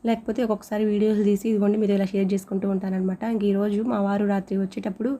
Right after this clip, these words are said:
ఫ్రూట్స్ అన్నీ తీసుకొచ్చారండి. ఫ్రూట్స్ సలాడ్ చేసుకొని తింటే బాగుంటుంది. అవకాడో కూడా తీసుకొచ్చారనమాట. ఫస్ట్ టైమ్ అవకాడో తినటం. అయితే ఒకసారి ట్రై చేద్దామని చెప్పేసి ఇదిగోండి ఇలా చేశాను. అసలు ఎప్పుడు కూడా ఫ్రూట్ సలాడ్ నేను తినను,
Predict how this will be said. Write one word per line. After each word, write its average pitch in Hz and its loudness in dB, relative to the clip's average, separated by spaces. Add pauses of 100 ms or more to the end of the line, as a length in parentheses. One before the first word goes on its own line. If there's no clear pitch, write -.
(400)
ఫ్రూట్స్ 240 0
అన్నీ 220 4
తీసుకొచ్చారండి. 208 0 (400)
ఫ్రూట్స్ 240 0
సలాడ్ 220 -2
చేసుకొని 202 -4
తింటే 202 -2
బాగుంటుంది. 196 0 (140)
అవకాడో 202 -2 (500)
కూడా 226 -2
తీసుకొచ్చారనమాట. 208 -2 (160)
ఫస్ట్ 208 -4
టైమ్ 233 0
అవకాడో 208 0
తినటం. 208 -4 (460)
అయితే 226 2
ఒకసారి 196 -4
ట్రై 208 0
చేద్దామని 202 2
చెప్పేసి 196 -4
ఇదిగోండి 196 4
ఇలా 196 2
చేశాను. 202 0
అసలు 202 0
ఎప్పుడు 226 -2
కూడా 233 0 (440)
ఫ్రూట్ 240 2
సలాడ్ 220 -2
నేను 208 2
తినను, 208 0